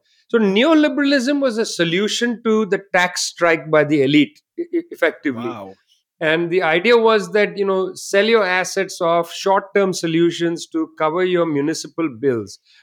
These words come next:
Speaker 1: not to advance the goals of society, but basically to have a balanced budget. So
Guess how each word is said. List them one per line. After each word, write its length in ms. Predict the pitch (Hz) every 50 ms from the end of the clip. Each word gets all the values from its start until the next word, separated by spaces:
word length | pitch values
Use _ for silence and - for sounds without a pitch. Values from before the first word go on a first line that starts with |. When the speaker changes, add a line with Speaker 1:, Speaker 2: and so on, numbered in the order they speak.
| _
Speaker 1:
not 220 | - 180 233 254 - - -
to 80 | 339
advance 500 | 277 214 175 156 180 190 208 226 202 -
the 80 | - 202
goals 300 | 180 165 190 196 196 190
of 80 | 180 170
society, 720 | - - - - - 190 220 254 240 185 135 - - 117 - _ _ _ _ _ _
but 220 | - 170 170 147 135
basically 600 | 165 175 180 175 - 220 202 - 220 220 202 170
to 80 | 202 185
have 120 | 170 170 170
a 80 | 175
balanced 480 | 151 135 139 139 147 156 156 139 117 117
budget. 380 | 120 135 123 107 120 113 113 -
So 120 | - 170